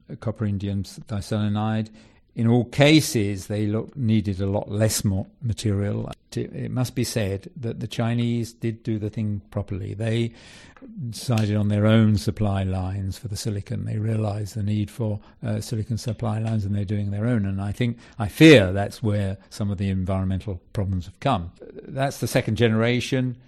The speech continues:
cheaper by a factor of two, though the Chinese managed to bring the first generation down so far that they, they really are now comparable in, t-, in terms of, in terms of price. But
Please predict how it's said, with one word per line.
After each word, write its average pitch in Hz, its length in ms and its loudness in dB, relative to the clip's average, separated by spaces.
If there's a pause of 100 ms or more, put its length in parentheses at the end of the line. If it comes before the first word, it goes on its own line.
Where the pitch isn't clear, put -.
(280)
cheaper 120 600 4
by 113 160 -6
a 104 60 -6
factor 113 340 -8
of 104 140 -6
two, 143 280 4
though 117 220 0 (540)
the 123 120 -10
Chinese 113 380 0
managed 110 280 -2
to 101 80 -10
bring 110 200 -2
the 98 300 -4
first 127 280 6
generation 101 600 -2 (220)
down 104 220 0
so 104 180 -2
far 107 340 -2
that 113 180 -4
they, 110 240 -4
they 110 260 -4
really 107 340 0
are 104 160 -2
now 104 220 -2
comparable 104 560 -2
in, 95 160 -2
t-, 120 100 -4
in 117 160 -2
terms 98 320 0
of, 95 160 -6
in - 100 -12
terms 101 280 -6
of - 120 -14
price. 98 340 -2
But - 220 -6